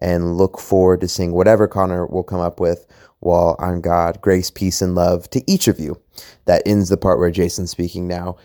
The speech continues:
It is Connor's voice, Connor's thoughts, uh, taking here, over from here. So obviously there's no regular Amazed and Perplexed this week. My hope is I have a few weird kind of mini episodes that I've been wanting to try for a while.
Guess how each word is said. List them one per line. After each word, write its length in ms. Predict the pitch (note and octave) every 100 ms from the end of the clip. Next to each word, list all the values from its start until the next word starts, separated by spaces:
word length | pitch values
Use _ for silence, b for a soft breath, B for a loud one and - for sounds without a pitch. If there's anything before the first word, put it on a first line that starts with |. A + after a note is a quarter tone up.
| b
It 140 | E2+
is 120 | D#2+ -
Connor's 580 | - F#2+ F2+ E2+ F2
voice, 460 | - F2+ E2+ - -
Connor's 500 | - F2 E2+ F#2 -
thoughts, 500 | - F2+ - - - B B B -
uh, 200 | E2 -
taking 560 | - F2 F2 E2+ - - _ - -
here, 280 | - F#2+ - -
over 220 | F2+ F2
from 160 | F2+ F2
here. 180 | E2+ - B B
So 280 | - A#2+ -
obviously 360 | C3 C3 -
there's 200 | G#2+ G2+
no 160 | G#2+ G2
regular 440 | F#2 F#2+ F#2 F#2
Amazed 320 | F2+ F2+ F2 F#2+
and 80 |
Perplexed 440 | F2 D#2+ F2+ - -
this 240 | F2+ -
week. 180 | F2+ E2 B B B
My 140 | G#2+ G2
hope 320 | D#3+ G#3 G#2+
is 180 | F#2 -
I 140 | G2+
have 200 | A#2 B2+
a 60 | A2
few 640 | - A2+ G#2+ G#2 G2+ - - -
weird 480 | G#2 G#2+ G#2+ G#2
kind 220 | - A2+ F2+
of 60 |
mini 260 | F#2 G2+ G2
episodes 480 | G2 G2 G#2+ G2+ G2
that 100 | F#2
I've 140 | F2
been 160 | F#2 F#2
wanting 160 | D2+
to 120 | E2+
try 220 | - F2+ F2+
for 160 | -
a 80 | F2
while. 460 | F2 F2 F#2 G2